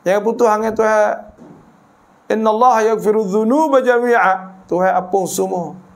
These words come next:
Tuhan ampun dosa semua. "Innahu huwal ghafurur rahim." Tuhan Maha Pengampun, Maha Pengasih. Dah. Prok kun rau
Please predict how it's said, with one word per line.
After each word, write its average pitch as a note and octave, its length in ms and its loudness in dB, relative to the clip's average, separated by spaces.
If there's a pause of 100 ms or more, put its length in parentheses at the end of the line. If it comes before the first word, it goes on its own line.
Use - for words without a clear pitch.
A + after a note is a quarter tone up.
(1120)
Tuhan F3+ 320 0
ampun G3 160 -2
dosa F3 320 0
semua. D#3 800 -2
"Innahu F3 400 -2
huwal E3 240 -2
ghafurur D#3 320 0
rahim." C#3+ 320 -4 (320)
Tuhan D#3 240 0
Maha D#3 160 0
Pengampun, D#3 400 -2
Maha D3 240 0
Pengasih. C#3 480 -4 (960)
Dah. D3 400 0 (640)
Prok C4+ 320 2
kun G#3+ 160 2
rau F#3+ 480 2